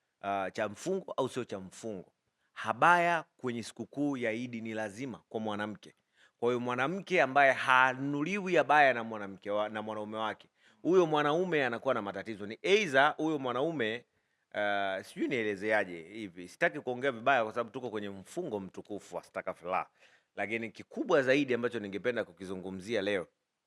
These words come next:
ni kwamba abaya ni muhimu kwa mwanamke. Mwanamke anatakiwa kununuliwa, na mwanamke hatakiwi kununua abaya kwa fedha yake.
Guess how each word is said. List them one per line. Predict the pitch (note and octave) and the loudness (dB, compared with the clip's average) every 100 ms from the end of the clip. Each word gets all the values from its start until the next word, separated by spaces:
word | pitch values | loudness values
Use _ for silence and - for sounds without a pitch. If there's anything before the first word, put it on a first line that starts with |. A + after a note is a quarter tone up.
| - _ _ | -20 _ _
ni | G2 | -6
kwamba | A2 G2+ F#2 F#2 F#2 | -4 -2 -2 -4 -8
abaya | - F#2+ A#2 A#2+ G#2+ | -10 -6 -4 -4 -6
ni | |
muhimu | F#2 F#2 G2 F#2 | -12 -14 -14 -14
kwa | _ E2 | _ -20
mwanamke. | E2 E2 _ _ _ _ _ _ _ _ _ _ _ _ _ _ _ _ | -20 -20 _ _ _ _ _ _ _ _ _ _ _ _ _ _ _ _
Mwanamke | F#2+ G2+ A2+ B2+ - C3 B2 A#2+ A#2 A2+ _ _ _ _ _ _ _ _ _ - | -10 -6 -6 -8 -6 -4 -2 -4 -6 _ _ _ _ _ _ _ _ _ _ -10
anatakiwa | G2+ F#2+ G2+ A2+ | -8 -8 -8 -8
kununuliwa, | G#2 F#2+ F#2 G2 F#2 | -8 -8 -8 -6 -6
na | G2 | -6
mwanamke | A2 A#2+ C#3 B2+ | -6 -6 -8 -8
hatakiwi | G#2+ G#2 A#2+ | -10 -12 -14
kununua | G#2+ G#2 A2+ | -12 -10 -8
abaya | G2+ G#2 G#2 F#2 | -6 -4 -4 -8
kwa | - | -14
fedha | - F2+ F2 | -18 -14 -6
yake. | F2+ F2 _ | -6 -6 _